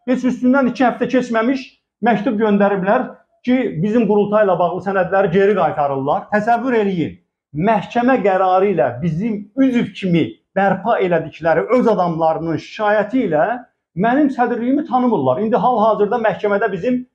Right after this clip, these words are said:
mübahisəmiz gedir. Mən Ədliyyə Nazirliyini məhkəməyə vermişəm.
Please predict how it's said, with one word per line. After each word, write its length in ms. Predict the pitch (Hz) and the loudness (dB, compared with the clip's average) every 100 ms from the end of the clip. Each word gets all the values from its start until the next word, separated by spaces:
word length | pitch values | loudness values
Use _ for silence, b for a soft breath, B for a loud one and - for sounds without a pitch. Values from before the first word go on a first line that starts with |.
| _ - | _ -4
mübahisəmiz 600 | 214 220 196 214 208 202 | 0 2 2 0 0 0
gedir. 220 | 151 139 | -2 -2
Mən 160 | 190 196 | 0 0
Ədliyyə 220 | 190 208 208 | 0 0 0
Nazirliyini 500 | 190 180 180 190 220 | 0 0 -4 -4 -2
məhkəməyə 400 | 214 - 233 277 | -2 -2 -2 -2
vermişəm. 420 | 170 117 - 110 | -2 -6 -10 -10